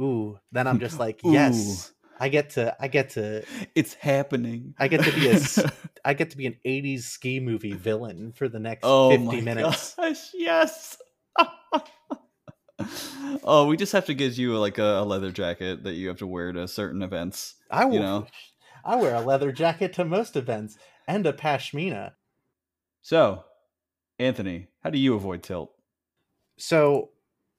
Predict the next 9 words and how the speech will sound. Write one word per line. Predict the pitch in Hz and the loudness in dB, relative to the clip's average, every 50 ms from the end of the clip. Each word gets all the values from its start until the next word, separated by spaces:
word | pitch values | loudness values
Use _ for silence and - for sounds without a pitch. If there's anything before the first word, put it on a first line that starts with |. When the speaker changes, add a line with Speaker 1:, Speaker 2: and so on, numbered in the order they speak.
| _ - | _ 0
Speaker 1:
we | 127 135 131 | 0 0 2
talked | - 156 160 160 - 156 | 4 4 4 4 2 0
about | 139 151 139 131 135 139 139 - _ _ _ _ _ _ | 2 4 4 6 6 4 2 -2 _ _ _ _ _ _
tilt | - 139 160 170 165 165 - - | 0 2 2 2 0 -6 -8 -4
is | 127 123 117 113 110 - - - _ _ _ _ | -2 -2 -2 -4 -6 -10 -14 -16 _ _ _ _
not | 127 120 123 131 139 143 143 - | -4 0 2 4 4 2 2 -2
frustration, | - - 135 123 - - 117 98 98 - - 82 98 | -4 -4 -4 -2 -4 -4 -6 -6 -6 -8 -10 -12 -12
right? | 113 110 104 - - _ - - - _ _ _ - | -10 -10 -12 -12 -14 _ -20 -20 -20 _ _ _ -2
Tilt | - 139 139 143 143 143 - - | 2 2 2 2 2 -2 -8 -16